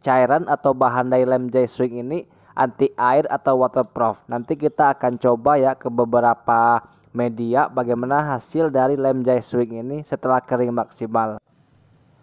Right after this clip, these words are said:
Sekarang kita bisa tes ya pada bagian dinding atau tembok retak, dan ini teman-teman bisa lihat cukup besar ya untuk retakannya.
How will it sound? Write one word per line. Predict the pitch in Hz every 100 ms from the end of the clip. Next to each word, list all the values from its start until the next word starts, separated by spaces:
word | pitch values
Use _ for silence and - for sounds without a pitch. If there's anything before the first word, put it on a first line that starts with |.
| _ -
Sekarang | 135 127 123 156
kita | 160 143 160 147
bisa | 139 - 123 120
tes | - 156 - 135
ya | 135
pada | - 123 120
bagian | 123 120 117 123 120
dinding | 123 123 117 131 156
atau | 127 -
tembok | 120 123 120 120
retak, | - - - 147 -
dan | 123 117 113
ini | 123
teman-teman | 135 139 127 123 143
bisa | 139 127
lihat | 117 120 151 -
cukup | 123 127 110 117
besar | - 147
ya | 131 135
untuk | 127 117 107
retakannya. | 120 120 - 110 110 113